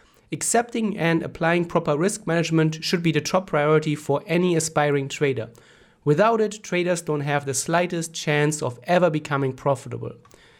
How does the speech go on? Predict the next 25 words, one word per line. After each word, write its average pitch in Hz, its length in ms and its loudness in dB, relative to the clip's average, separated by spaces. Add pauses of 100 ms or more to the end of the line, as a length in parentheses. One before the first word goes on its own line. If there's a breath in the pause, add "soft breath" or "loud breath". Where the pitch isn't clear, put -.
(280 soft breath)
And 170 140 4
you 175 40 4
don't 226 220 4
have 220 220 0
to 202 80 -2
make 180 220 -2
it 160 100 -6
too 190 160 -2
complicated 160 580 0
either. 170 420 -2 (400 soft breath)
There 156 140 4
are 175 80 0
only 170 200 2
two 226 220 0
rules 196 400 2
you 143 60 -4
have 147 260 0
to 139 80 -4
follow 151 340 0
here. 120 260 -6 (480 soft breath)
First, - 680 -2 (240 soft breath)
size 226 600 0
every 180 360 -2
trade 160 380 0
consistently. 147 840 0